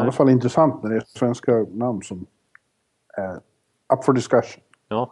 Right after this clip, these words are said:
Speaker 2: jag lä-, jag läste att han, att han är påverkad av detta, att han har läst tugget och att han förstår, införstådd med att, att det här är mycket, ett mycket troligt scenario. Att, att han gärna, eh, att han dock trivs väldigt bra i Bruins, så att han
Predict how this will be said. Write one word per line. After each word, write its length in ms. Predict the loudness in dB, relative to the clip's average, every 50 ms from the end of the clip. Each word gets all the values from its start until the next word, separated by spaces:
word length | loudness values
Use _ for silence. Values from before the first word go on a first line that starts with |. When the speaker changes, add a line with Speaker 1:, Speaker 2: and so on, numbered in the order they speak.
| _ _ _
Speaker 2:
jag 120 | -2 0
lä-, 80 | 0 2
jag 100 | 2 4
läste 240 | 2 2 2 2 0
att 60 | 0
han, 200 | 0 -4 -6 -6
att 200 | -6 -8 -8 -6
han 180 | -6 -6 -8 -8 _ _ _ _ -4
är 140 | -2 -2 0
påverkad 520 | 2 2 2 4 2 2 0 -2 -2 -2
av 60 | -2
detta, 220 | -2 -4 -4 -6 -6
att 80 | -6
han 100 | -4 -4
har 60 | -2
läst 280 | -2 -2 -2 -4 -6 _
tugget 500 | -12 -12 -10 -6 -6 -6 -4 -4 -6 -6
och 60 | -8
att 80 | -10 -8
han 80 | -10
förstår, 340 | -12 -8 -4 -2 -2 -2 -2 -4 _ _ -2
införstådd 440 | 0 0 0 0 0 0 2 2 2
med 240 | 0 -2 -4 -6
att, 60 | -8 -12 _ _ _ _ _ _ _ _
att 200 | -12 -12 -10 -8 -8 -6
det 60 | -6
här 180 | -6 -6 -6 -4
är 160 | -4 -4 -4
mycket, 380 | -6 -6 -8 -8 -8 -10 -10 -8 _ -8
ett 100 | -6 -4
mycket 200 | -4 -6 -4 -2
troligt 240 | 0 0 0 0
scenario. 380 | -2 -4 -4 -2 -2 -2 -2 -2
Att, 220 | 0 0 -2 -2
att 180 | -2 -4 -4 -2
han 180 | -2 -2 -2 -4 -6 -12 -16 -16
gärna, 420 | -12 -6 -4 -2 -2 0 -2 -4 -6 _ _ _ _ _ _ _ _ _
eh, 220 | -8 -4 -2 -2 -2
att 120 | -2 -4
han 100 | -2 2
dock 280 | 4 4 4 4 0 -2
trivs 280 | 4 4 4 6 4 2
väldigt 140 | 0 0 0
bra 100 | 0 2
i 40 |
Bruins, 300 | 2 4 2 2 2 -2
så 80 | -6 -8
att 100 | -8 -6
han 160 | -6 -6 -8